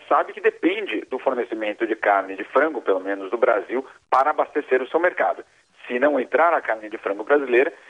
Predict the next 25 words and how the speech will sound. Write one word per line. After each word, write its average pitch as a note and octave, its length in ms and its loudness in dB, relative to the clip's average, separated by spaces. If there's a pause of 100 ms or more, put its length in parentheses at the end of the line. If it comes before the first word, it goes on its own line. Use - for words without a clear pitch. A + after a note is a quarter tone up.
(140)
eh, A2 240 2 (160)
certamente C3 720 0
o D#3+ 80 2
preço D#3 680 -2 (140)
aqui, A2+ 400 -6 (380)
eh, G#2 280 6 (160)
vai G2 300 2
ser - 340 0
elevado. A#2+ 540 2 (300)
Então, B2 400 -2
existe C3+ 580 -4
sim F#3+ 140 -4
uma, D3 320 2
uma C3+ 260 -2
certa D#3 220 0
dependência E3 760 -4
em C#3 60 -8
relação A#2 420 0 (380)
à A#2+ 140 0
produção C3+ 440 -2
brasileira, C3+ 420 4
o G3+ 40 -2
que - 120 -8
também G3+ 340 -4
explica D4+ 520 0